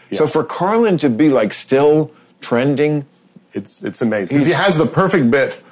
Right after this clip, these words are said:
Speaker 1: for everything that's happening all the time. And it doesn't matter what comes up. He has something about it.
Speaker 2: Over the span of the career, yes.
Speaker 1: Yeah, over thirty years, he, he hit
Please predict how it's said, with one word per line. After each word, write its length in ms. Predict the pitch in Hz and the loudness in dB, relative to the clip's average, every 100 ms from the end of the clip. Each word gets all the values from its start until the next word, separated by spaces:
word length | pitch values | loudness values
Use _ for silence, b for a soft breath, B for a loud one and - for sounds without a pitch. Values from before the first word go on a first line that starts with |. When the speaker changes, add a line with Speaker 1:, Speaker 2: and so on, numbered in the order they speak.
| B | B
Speaker 1:
for 160 | 123 | -2
everything 400 | 131 131 135 127 | 0 2 2 4
that's 160 | 113 92 | 2 0
happening 640 | 117 120 - 98 92 90 - - - - | -2 -4 -2 -4 -4 -8 -14 -20 -18 -4
all 220 | 131 113 | 0 0
the 120 | 101 | 0
time. 420 | - 90 76 - - b b - | -4 -8 -10 -18 -20 b b -4
And 80 | |
it 40 | 113 | -2
doesn't 240 | 143 123 | 0 0
matter 200 | 120 113 | 0 0
what 260 | 104 113 - | 0 0 -2
comes 300 | - 98 92 | -4 -4 -2
up. 220 | 90 - | -4 -4
He 100 | 107 | -6
has 260 | 101 104 95 | -4 -4 -4
something 600 | - 117 110 98 90 87 b b b | -2 -2 0 -2 -4 -8 b b b
about 440 | - 92 101 107 92 | -8 -4 -2 -2 -4
it. 280 | - - - | -8 -12 -2
Speaker 2:
Over 240 | 175 123 | 0 2
the 120 | 120 120 - | 2 -2 -6
span 380 | - - 120 92 | -8 -2 -2 -2
of 80 | 78 | -4
the 80 | |
career, 480 | 87 104 85 69 62 80 | -6 -4 -4 -4 -8 -6
yes. 200 | 82 123 | -4 0
Speaker 1:
Yeah, 260 | 180 - | 0 0
over 200 | 113 120 | 2 2
thirty 320 | 123 160 160 160 | 2 2 2 4
years, 260 | 131 123 | 4 2
he, 200 | 127 117 | 2 2
he 280 | 117 110 110 | 2 0 0
hit 340 | 98 123 101 | 0 0 -2